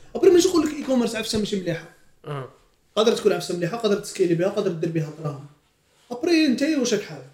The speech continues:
Speaker 1: اذا راك حاب، آه، دراهم، آه، بالك اي كوميرس ليك وبالك تقدر دير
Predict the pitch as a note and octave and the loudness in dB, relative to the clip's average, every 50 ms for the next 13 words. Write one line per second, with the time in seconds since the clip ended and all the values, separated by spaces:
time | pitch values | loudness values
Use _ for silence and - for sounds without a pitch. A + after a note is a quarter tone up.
0 | _ _ - - G#3+ A3 A3 - - A3+ G3+ - G#3 G3+ G3 F#3+ F#3 F3+ F3 E3 | _ _ -6 -4 -2 -2 -2 -2 -2 -2 -2 0 2 2 2 2 2 0 -2 -4
1 | D#3+ D#3 - - _ _ _ _ _ _ _ _ _ _ _ _ _ _ _ _ | -6 -8 -12 -18 _ _ _ _ _ _ _ _ _ _ _ _ _ _ _ _
2 | - - - G3+ G3+ - - - D#3 D4+ D4 - - - _ _ _ _ _ _ | -2 0 2 2 4 2 2 0 0 0 -2 -4 -8 -14 _ _ _ _ _ _
3 | _ _ _ _ _ _ _ _ _ _ _ _ _ _ _ _ _ _ _ _ | _ _ _ _ _ _ _ _ _ _ _ _ _ _ _ _ _ _ _ _
4 | _ _ _ _ _ _ F#2+ G2 F#2 F2 F2 F2 E2+ E2+ E2+ E2 D2+ D2+ D2+ D2+ | _ _ _ _ _ _ -20 -20 -18 -18 -20 -20 -20 -20 -20 -20 -20 -20 -20 -20
5 | - - - G3+ A3 A3+ G#3 - - G#3+ G3 - - F3 E3+ E3 D#3+ - - F3 | -18 -6 0 4 4 6 6 4 2 -2 -8 -6 -4 -2 -2 -2 -2 -4 -4 -2
6 | E3+ E3+ E3+ E3+ E3 F#3 F#3 F3 D#3+ - - - E3 E3 D#3 D#3 - - D#3 D3+ | -2 -2 -2 -2 -2 -2 -2 -4 -4 -8 -14 -10 -8 -8 -8 -6 -8 -10 -10 -10
7 | D3 | -12